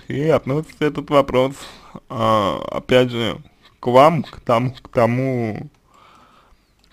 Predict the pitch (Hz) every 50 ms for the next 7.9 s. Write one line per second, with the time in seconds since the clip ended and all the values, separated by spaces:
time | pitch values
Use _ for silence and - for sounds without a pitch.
0 | - _ - 123 123 120 - 127 123 120 - - 120 113 123 117 117 107 - -
1 | - - 143 131 120 110 107 - 120 110 107 98 117 113 107 - - - - 135
2 | 151 165 165 156 143 117 113 117 110 107 123 113 104 - 113 110 110 104 98 -
3 | 113 113 117 - - 117 117 113 123 139 156 165 160 156 151 - 151 143 143 143
4 | 139 139 127 - - - - - - - - 120 113 107 110 110 - - - -
5 | _ - - - 110 110 - - 156 165 - - 175 165 - - _ 151 147 139
6 | 110 - - - - _ - 156 147 135 127 120 120 127 127 _ _ _ _ -
7 | _ _ _ _ _ _ _ - 127 123 120 127 127 123 110 - -